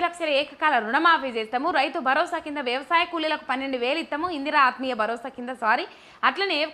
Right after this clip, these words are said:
కౌలు రైతులకు కూడా పదిహేను వేల రూపాయలు ఇస్తామని చెప్పేసి ఇలా మాట మార్చి రైతులను అరుగోస పుచ్చుకుంటున్న సర్కారుకు వ్యతిరేకంగా పోరాటాలు చేస్తా ఉన్నారు. కళ్ళలల్ల ధాన్యం కూడా కొంటలేరు అని చెప్పేసి వాపోతా ఉన్నారు రైతన్నలందరూ. ఇలా, ఇలా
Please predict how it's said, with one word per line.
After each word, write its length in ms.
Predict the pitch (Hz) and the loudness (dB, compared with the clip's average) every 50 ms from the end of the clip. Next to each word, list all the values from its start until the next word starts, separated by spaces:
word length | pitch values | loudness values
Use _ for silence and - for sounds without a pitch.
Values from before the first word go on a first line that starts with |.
| - 277 | 4 4
కౌలు 220 | 285 339 381 392 | 6 6 6 4
రైతులకు 360 | 370 339 359 349 381 359 311 349 | 2 2 2 2 0 0 2 2
కూడా 100 | 349 339 339 330 | 2 0 2 0
పదిహేను 340 | 311 311 311 311 311 311 | 0 2 2 2 2 2
వేల 200 | 302 285 294 285 262 269 | 0 -2 -2 0 -2 -2
రూపాయలు 300 | 277 269 302 294 294 285 | -2 0 2 2 2 2
ఇస్తామని 360 | 269 - 285 277 269 262 262 | 0 -4 -4 -4 -4 -2 -4
చెప్పేసి 480 | 240 240 - 247 247 247 269 269 247 226 - - - - - 208 | -4 -4 -2 -4 -4 -4 -4 -6 -8 -8 -10 -16 -20 -14 -6 -2
ఇలా 160 | 214 220 220 | 0 0 2
మాట 340 | 220 208 220 247 311 311 349 | 2 2 4 4 4 4 2
మార్చి 580 | 330 269 262 262 294 330 320 - 320 277 226 - - - - - | 0 2 4 4 4 4 2 -2 -6 -6 -8 -8 -12 -14 -4 2
రైతులను 480 | 214 247 294 330 339 359 320 294 262 233 | 2 4 4 2 2 -2 0 2 4 4
అరుగోస 340 | 254 294 277 339 349 359 349 370 302 | 4 4 6 6 4 4 4 0 -4
పుచ్చుకుంటున్న 500 | 330 254 - - - 302 302 285 285 277 277 - | -4 -8 -8 -8 -10 -8 -6 -2 -4 -4 -2 -2
సర్కారుకు 480 | 233 226 226 - 320 339 381 403 392 392 | -2 -2 0 4 6 6 6 4 2 -2
వ్యతిరేకంగా 600 | 330 330 330 339 320 311 311 311 302 285 285 277 277 277 | -2 -2 -2 -2 -2 -4 -4 -4 -4 0 2 2 2 2
పోరాటాలు 540 | 254 254 302 339 359 370 370 359 349 330 311 | 2 4 6 6 6 6 6 2 0 0 0
చేస్తా 260 | 311 294 302 - 302 285 262 | -4 -4 -2 2 2 2 2
ఉన్నారు. 240 | 277 277 277 277 269 269 - - - - - | 0 0 0 0 -2 -4 -8 -18 -12 -2 4
కళ్ళలల్ల 460 | 262 262 294 330 339 339 285 311 302 | 4 6 8 8 8 8 8 6 4
ధాన్యం 460 | 277 226 240 254 302 349 392 392 370 370 | 4 6 8 8 8 8 6 2 2 0
కూడా 100 | 359 339 339 320 | 0 0 2 2
కొంటలేరు 420 | 320 302 - 302 302 294 294 294 285 285 | 0 0 0 2 4 4 4 4 2 -2
అని 100 | 277 285 | -4 -4
చెప్పేసి 300 | 269 277 269 269 247 247 233 | -2 -2 -2 -4 -2 2 4
వాపోతా 460 | 220 247 294 - 339 339 339 330 294 | 4 4 4 2 0 0 4 4 4
ఉన్నారు 340 | 277 254 254 262 262 262 254 226 220 | 4 4 2 0 0 2 2 2 2
రైతన్నలందరూ. 680 | 226 226 - 285 269 269 240 214 208 220 240 277 226 - - - - - _ _ _ _ - 247 277 311 | 2 2 0 0 2 2 2 2 2 2 2 2 2 0 -4 -16 -20 -20 _ _ _ _ -4 0 2 4
ఇలా, 380 | 339 349 294 233 233 285 330 - - - - - | 6 8 8 8 8 8 6 2 -4 -14 -10 -2
ఇలా 260 | 247 285 320 320 302 | 2 4 6 8 8